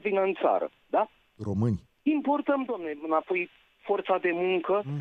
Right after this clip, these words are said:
Speaker 1: pentru că salariile se apropie cu Occidentul, să știți.
Speaker 2: Da,
Speaker 1: Da.
Speaker 2: da, uh, cantitatea de muncă. Mulțumesc
Speaker 1: Ce
Speaker 2: tare mult,
Speaker 1: ați spus
Speaker 2: Adrian.
Speaker 1: despre
Speaker 2: Asta
Speaker 1: români?
Speaker 2: e o dezbatere uriașă și uite, v-, uh,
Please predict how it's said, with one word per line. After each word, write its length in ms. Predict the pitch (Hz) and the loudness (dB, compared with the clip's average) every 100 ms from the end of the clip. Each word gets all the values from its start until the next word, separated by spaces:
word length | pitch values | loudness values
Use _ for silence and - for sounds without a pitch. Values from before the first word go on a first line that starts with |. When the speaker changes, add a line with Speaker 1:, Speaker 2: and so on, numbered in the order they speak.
| - | -2
Speaker 1:
pentru 200 | 247 247 | -2 -2
că 100 | 262 240 | -2 2
salariile 480 | 247 247 240 233 220 | 4 4 2 2 4
se 60 | 233 | 2
apropie 420 | 208 190 147 135 | 0 -4 0 2
cu 100 | 139 | 2
Occidentul, 540 | 139 - 135 135 147 - | 0 0 0 0 0 -2
să 60 | 180 | -4
știți. 320 | - 160 - - _ _ | -2 -10 -10 -20 _ _
Speaker 2:
Da, 140 | 113 107 | 0 2
Speaker 1:
Da. 160 | 104 | 2
Speaker 2:
da, 0 | 104 104 104 | -2 0 -2
uh, 100 | 95 | -2
cantitatea 560 | 117 104 110 113 113 104 | -2 -2 -2 -2 -4 -2
de 100 | 104 | 0
muncă. 400 | 110 98 110 95 - - | -2 -2 -6 -8 -14 -4
Mulțumesc 360 | 123 - 151 151 | -2 2 0 2
Speaker 1:
Ce 40 | |
Speaker 2:
tare 100 | 151 147 | 2 4
mult, 180 | 139 135 | 2 2
Speaker 1:
ați 100 | 113 | 2
spus 20 | 113 | 2
Speaker 2:
Adrian. 120 | 101 | 0
Speaker 1:
despre 180 | 95 120 | 2 2
Speaker 2:
Asta 200 | 123 147 | 2 4
Speaker 1:
români? 160 | 135 | 4
Speaker 2:
e 40 | 135 131 | 6 4
o 40 | |
dezbatere 500 | 120 127 104 139 131 | 4 0 2 0 2
uriașă 420 | 123 117 123 123 131 | 2 4 2 2 0
și 120 | - | 0
uite, 280 | 131 131 - - _ | 0 0 -2 -16 _
v-, 160 | 110 131 | -16 -16
uh, 360 | - 123 113 | -6 -4 -4